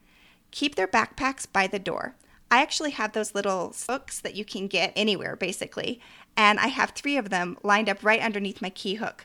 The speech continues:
so that we can keep their backpacks loaded and ready. When you get home from an outing, replace the trail mix, wash their water bottles and put 'em back in the fridge,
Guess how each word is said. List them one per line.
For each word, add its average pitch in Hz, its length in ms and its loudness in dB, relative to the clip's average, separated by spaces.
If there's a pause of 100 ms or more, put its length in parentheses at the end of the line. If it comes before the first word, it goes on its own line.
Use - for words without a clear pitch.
(160)
so - 140 -20
that 202 100 2
we 202 80 -10
can 214 140 -6
keep 202 180 -6
their 190 100 -2
backpacks 196 560 -2
loaded 220 360 0
and 196 200 -6
ready. 156 340 -6 (760)
When 254 160 6
you 311 80 4
get - 200 -2
home 214 160 0
from 233 140 -2
an 277 140 -2
outing, 202 380 0 (240)
replace 240 380 -2
the 370 120 -6
trail 202 280 0
mix, 202 380 -4 (440)
wash 180 240 6
their 302 120 0
water 240 220 4
bottles 233 340 2
and 220 80 -6
put 208 120 -6
'em 202 80 0
back 190 240 2
in 247 80 -2
the 339 80 -4
fridge, - 440 -4